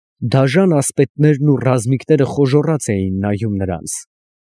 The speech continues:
Մի եկեղեցական, ձեռքը վեր բարձրացրած, դատապարտում էր Աստծու խորանը եկող այսպիսի մի զույգի կեղծիքը։ Գյուղական դաշտերի խաղաղ ջրերը, որոնց խորքերում անդրադառնում էր արեգակը, հարցնում էին, թե եթե փրկության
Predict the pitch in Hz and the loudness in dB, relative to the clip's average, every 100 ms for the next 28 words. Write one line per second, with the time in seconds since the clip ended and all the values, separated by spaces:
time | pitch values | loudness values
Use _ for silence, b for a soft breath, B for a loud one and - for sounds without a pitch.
0 | _ - 117 175 147 135 - 127 117 - | _ -6 2 2 4 2 2 0 -2 -2
1 | 113 - 131 127 _ _ 135 117 170 - | -4 0 -2 -2 _ _ -6 0 0 0
2 | 127 123 117 104 101 - 113 101 - - | 0 0 0 0 -2 -4 -8 -6 -2 -4
3 | - - _ _ - 151 156 165 147 135 | -4 -12 _ _ -4 0 0 0 -2 -4
4 | - 160 123 107 107 - 139 120 117 135 | -2 0 0 0 -4 -6 -6 -2 -2 0
5 | 131 101 107 120 101 110 - - - 156 | -2 -2 -2 0 0 0 -4 -6 -4 -2
6 | 131 143 113 131 131 - 135 135 127 - | 0 0 0 -2 -2 -2 -4 -2 -4 -4
7 | 110 - - - _ _ _ _ _ _ | -8 -8 -16 -18 _ _ _ _ _ _
8 | _ _ 98 123 139 170 202 180 139 135 | _ _ -2 0 2 0 0 0 0 -2
9 | - 139 143 - 120 110 131 117 107 120 | -2 0 0 -2 -2 -2 -2 -2 -2 -2
10 | 139 120 - _ _ - 127 156 151 160 | -2 -4 -8 _ _ -4 2 4 4 0
11 | - 123 - 131 143 117 113 123 113 113 | -2 -2 0 0 2 0 0 -2 0 0
12 | 107 131 117 107 98 107 117 104 - - | 0 -2 -2 -2 -2 -2 -4 -4 -10 -14
13 | _ _ _ 117 135 - 160 165 151 147 | _ _ _ -2 -2 -2 0 2 2 0
14 | 131 143 127 127 151 139 135 - 131 - | 0 0 0 0 -2 -2 -4 -4 -6 -2
15 | 127 | -2